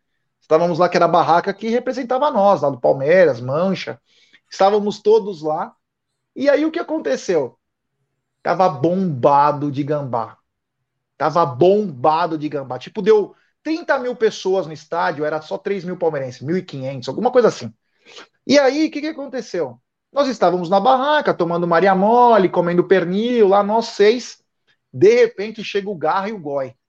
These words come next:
E os caras conheciam o, é, o Ale Polícia, o Sérgio. E os caras falaram, "Mano do céu, o que que vocês estão fazendo aqui?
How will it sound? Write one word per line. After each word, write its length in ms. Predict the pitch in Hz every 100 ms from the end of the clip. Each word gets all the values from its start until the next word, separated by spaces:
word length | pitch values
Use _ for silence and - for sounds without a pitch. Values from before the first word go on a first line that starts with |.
| _ _ _ _ _ _ _ -
E 100 | 220
os 120 | 240
caras 280 | - 240 240
conheciam 1160 | - 254 269 - 233 240 196 160 - 170 175 -
o, 180 | 143 -
é, 320 | 151 147 147
o 80 | 156
Ale 200 | 151 147
Polícia, 580 | 294 214 160 190 -
o 60 | 120
Sérgio. 420 | - 147 185 139 - _ _ _
E 60 | 170
os 60 | 156
caras 260 | 190 185
falaram, 220 | 160 147 135
"Mano 400 | 143 180 196 165
do 140 | 143
céu, 240 | - 143 139
o 20 |
que 140 | 208
que 100 | -
vocês 200 | - 214
estão 180 | - 190
fazendo 540 | 190 185 143 170 185
aqui? 600 | 208 208 - 196 214 131